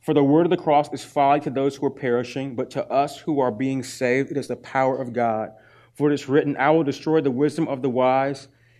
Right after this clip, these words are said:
and the discernment of the discerning I will thwart.' Where is the one who's wise? Where is the scribe? Where is the debater of this age? Has not God made foolish the wisdom of the world?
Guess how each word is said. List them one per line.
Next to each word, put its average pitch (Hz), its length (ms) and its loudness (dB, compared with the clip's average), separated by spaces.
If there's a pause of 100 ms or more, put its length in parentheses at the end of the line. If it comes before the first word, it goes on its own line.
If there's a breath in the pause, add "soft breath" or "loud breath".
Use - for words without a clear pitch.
(140)
and 143 160 2
the 131 60 2
discernment 170 640 2
of 139 100 0
the 143 60 0
discerning 147 500 -4
I 127 140 0
will 139 200 -2
thwart.' 120 420 -6 (320 soft breath)
Where 180 180 8
is 196 80 6
the 180 80 6
one 165 220 2
who's 151 200 0
wise? 127 680 0 (380)
Where 165 160 6
is 185 140 2
the 156 60 -2
scribe? 139 720 2 (340)
Where 165 160 6
is 185 80 6
the 175 80 2
debater 147 400 4
of 143 80 2
this 156 180 0
age? 139 440 0 (220 soft breath)
Has 135 200 0
not 170 240 4
God 165 320 8
made 147 300 2
foolish 165 460 4
the 139 120 0
wisdom 143 460 0
of 131 160 -4
the 139 80 2
world? 131 560 -2